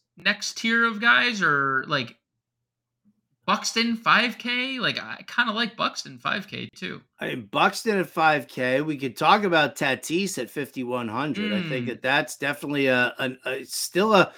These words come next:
Speaker 2: still a s-, a solid price tag for him. But yeah, I mean, I would probably,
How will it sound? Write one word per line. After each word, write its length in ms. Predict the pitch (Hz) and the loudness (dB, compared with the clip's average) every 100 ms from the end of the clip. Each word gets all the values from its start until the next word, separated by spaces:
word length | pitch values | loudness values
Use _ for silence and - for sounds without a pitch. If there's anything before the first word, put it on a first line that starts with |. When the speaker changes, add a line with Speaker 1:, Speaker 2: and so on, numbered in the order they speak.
| - - | -20 -16
Speaker 2:
still 280 | - - 269 | -6 0 4
a 40 | |
s-, 260 | 262 - - | 4 2 -2
a 140 | 190 190 | 0 0
solid 500 | - 190 214 214 156 | 4 6 6 6 2
price 340 | 180 214 220 | 2 2 2
tag 360 | - 170 131 - | 2 2 2 -2
for 160 | 131 | -2
him. 460 | 113 123 117 107 101 | 0 0 0 -2 -6
But 380 | 127 139 139 - _ _ _ - | -4 0 0 -2 _ _ _ -4
yeah, 260 | 190 269 | 2 4
I 80 | 180 | 4
mean, 160 | 175 190 | 4 6
I 140 | 196 | 6
would 180 | 233 208 | 6 4
probably, 640 | 180 208 220 214 202 180 | 6 6 6 6 6 6